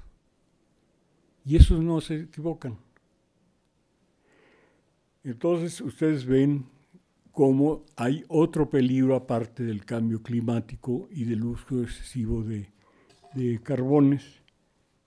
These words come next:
Y, bueno, no quiero tampoco que salgan de aquí asustados, ya voy a dejar de leer eso, pero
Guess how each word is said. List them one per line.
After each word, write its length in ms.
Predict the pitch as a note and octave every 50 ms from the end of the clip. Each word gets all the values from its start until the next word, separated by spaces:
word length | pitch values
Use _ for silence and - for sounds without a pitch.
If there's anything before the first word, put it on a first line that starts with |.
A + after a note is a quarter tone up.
| _ _ _ _ _ _ _ _ _
Y, 460 | D3 D3 D3+ D3 C#3+ C#3 C#3 C#3+ C#3 - - E3 - E3+ D#3+ - C#4+ A#3 - _ _ _ _ _ _ _ _ _ _ _ - _ _ _ _ _ - -
bueno, 280 | G#3+ F3 D#3 D3 C#3+
no 180 | C#3+ D#3 E3 D#3
quiero 300 | - E3 D#3 D3 C#3+ -
tampoco 400 | - B2+ A#2+ B2 C#3 B2+ B2 -
que 80 | - -
salgan 480 | - - D3+ C#3+ C3+ C#3+ C3+ B2 B2
de 80 | A#2+ A#2+
aquí 180 | A#2 A#2+ D3
asustados, 680 | C3+ B2+ - - - - - C#3+ C#3 C3 C3+ B2+ - _ _ _ _ E3+
ya 260 | D3 C3+ B2 B2 A#2 - C3+
voy 220 | B2+ C3+ C3+ C3+
a 60 | B2
dejar 280 | A#2 A2+ G#2 A2+ A#2+ A#2
de 120 | A#2 B2+
leer 240 | A#2+ A#2+ C3 C#3+ D3 E3
eso, 280 | E3+ E3 - D#3+ D3+ - - _ _ _ _ _ _ _ _ _
pero 360 | - D3+ C#3+ C#3 C3+ C3 -